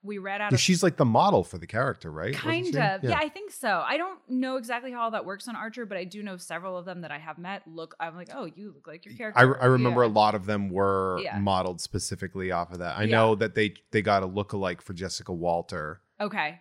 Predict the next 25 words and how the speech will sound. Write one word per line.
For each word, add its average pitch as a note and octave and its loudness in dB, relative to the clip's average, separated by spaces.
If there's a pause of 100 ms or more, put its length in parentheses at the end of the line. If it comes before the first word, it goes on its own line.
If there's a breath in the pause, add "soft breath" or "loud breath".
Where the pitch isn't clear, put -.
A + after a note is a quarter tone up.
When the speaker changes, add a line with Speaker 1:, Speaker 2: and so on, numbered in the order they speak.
Speaker 2:
Um, F2+ -2
Speaker 1:
Yeah. - -2 (720)
Speaker 2:
but E3+ -2
Speaker 1:
Uh, C3+ -8 (180)
Speaker 2:
I B2+ 2
don't G3 4
know G3+ 4
why. E3+ 2
I C#3 4
read F3+ 4
an E3+ 2
article E3 4
about F2 0
it F2+ -4
or F2 -6
something F#2 -4
where G2 2
it - -4
Speaker 1:
That A2 0
Speaker 2:
was, A2 0
Speaker 1:
sounds A2+ 2
Speaker 2:
like, - -8
Speaker 1:
right. - -2
Speaker 2:
all A2 4
the, G#2 2